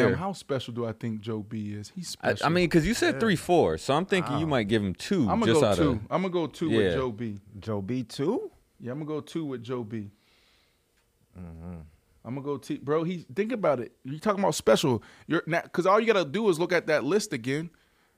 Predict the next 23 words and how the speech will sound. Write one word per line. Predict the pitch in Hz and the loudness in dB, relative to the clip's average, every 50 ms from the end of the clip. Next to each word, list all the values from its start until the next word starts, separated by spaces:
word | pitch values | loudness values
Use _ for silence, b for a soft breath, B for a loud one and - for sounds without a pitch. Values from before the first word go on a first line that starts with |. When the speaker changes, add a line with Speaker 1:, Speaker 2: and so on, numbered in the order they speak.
| _ _ | _ _
Speaker 2:
You're | - 123 | -12 -4
talking | - 202 202 202 | -2 0 2 4
about | 180 156 - | 2 2 2
the | 135 117 | 0 2
best | 113 165 185 185 - 190 | 4 4 4 4 4 0
of | 170 | 0
the | 170 | 0
best. | 151 160 202 170 113 104 | 2 2 2 2 2 0
Drew | - 165 185 180 | 0 0 0 2
Brees | 156 160 190 240 254 233 175 160 | 2 2 2 4 4 2 2 0
won | 156 151 143 135 | 0 0 0 0
one. | 131 131 143 165 202 208 - _ _ _ b b b b - | -2 -2 -2 -4 -6 -8 -10 _ _ _ b b b b 4
Ben | 131 185 196 190 | 4 6 6 6
Roethlisberger | 180 190 202 233 233 233 214 170 143 165 170 170 151 156 156 151 | 6 6 6 6 6 4 2 0 4 4 4 4 4 2 0 0
won | 160 156 151 143 | 2 2 2 2
two. | 123 - 147 147 160 190 196 190 _ _ _ _ _ _ _ _ _ _ _ _ _ _ _ _ _ _ _ _ - 151 120 - 127 | 0 0 0 2 2 0 -2 -6 _ _ _ _ _ _ _ _ _ _ _ _ _ _ _ _ _ _ _ _ -20 -20 -18 -14 -4
Pey-, | - 165 220 254 - - | 2 4 4 4 4 6
uh, | 190 196 190 165 143 - | 6 6 6 6 4 0
uh, | 147 - - - 135 - | -4 -6 -6 -8 -6 -2
Eli | - 202 240 262 254 226 208 185 | 2 4 6 6 6 6 6 4
Manning | 185 202 262 294 285 233 190 175 165 170 | 4 6 6 6 6 6 4 2 2 0
won | 180 170 151 | 0 0 -2
two. | - - 170 170 214 254 262 | 0 2 2 4 4 2 -4